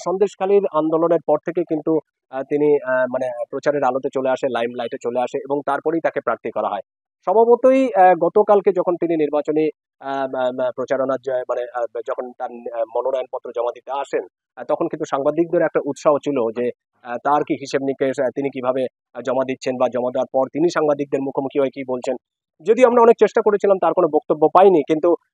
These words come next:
আহ, তিনি যেই হলফনামা জমা দিয়েছেন, আহ, আহ, নির্বাচন কমিশনে, অর্থাৎ, আহ, কালকে মনোনয়নপত্র জমা দেওয়ার সময়, সেই হলফনামার, আহ, যেই, আহ, সম্পত্তির হিসাব তিনি দিয়েছেন,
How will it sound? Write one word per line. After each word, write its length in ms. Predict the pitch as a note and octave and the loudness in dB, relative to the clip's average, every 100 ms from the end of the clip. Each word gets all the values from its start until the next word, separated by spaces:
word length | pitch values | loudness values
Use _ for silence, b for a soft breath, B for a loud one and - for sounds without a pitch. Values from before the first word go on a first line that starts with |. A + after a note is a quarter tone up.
| _ | _
আহ, 200 | C#3+ D3 | -2 -2
তিনি 340 | C#3+ G3+ A#3+ | -2 0 0
যেই 160 | A3 A#3 F3 | 2 0 2
হলফনামা 400 | E3+ F3 F3 E3+ | 0 2 0 2
জমা 200 | C#3+ D#3+ | 4 4
দিয়েছেন, 420 | D3 D3+ F#3+ D#3+ B2+ - | 6 8 8 6 0 -2
আহ, 80 | C3+ | -2
আহ, 720 | C3 B2+ A#2+ A#2+ A#2+ A#2+ A#2 | 0 -2 -4 -4 -6 -12 -16
নির্বাচন 500 | A#2 _ - C3 B2+ - | -16 _ -14 -8 -6 -4
কমিশনে, 360 | B2+ C#3+ A2+ G#2+ | -4 0 -2 -2
অর্থাৎ, 260 | A#2 - A#2+ _ _ - | -6 -4 -4 _ _ -14
আহ, 100 | A#2+ | -4
কালকে 260 | B2+ B2 | -2 -2
মনোনয়নপত্র 560 | A#2+ B2 C3 B2+ B2 B2 | -2 0 -2 -4 -6 -6
জমা 160 | A2+ A2+ | -4 -4
দেওয়ার 180 | A#2 - | -4 -4
সময়, 180 | B2 G#2+ _ _ _ | -6 -6 _ _ _
সেই 220 | - A3 | -2 0
হলফনামার, 520 | G#3 G#3+ G#3+ G3 F#3+ F#3+ | 4 4 4 6 8 6
আহ, 80 | D3+ | 2
যেই, 280 | D3 D#3 D3+ - | 2 0 -2 -8
আহ, 60 | B2 | -6
সম্পত্তির 420 | C#3 B2+ D3 C#3+ A#2+ | -6 -6 -6 -6 -8
হিসাব 180 | B2+ B2 | -10 -10
তিনি 140 | B2 A2+ | -10 -10
দিয়েছেন, 360 | B2+ E3+ G#3+ | -8 -2 -2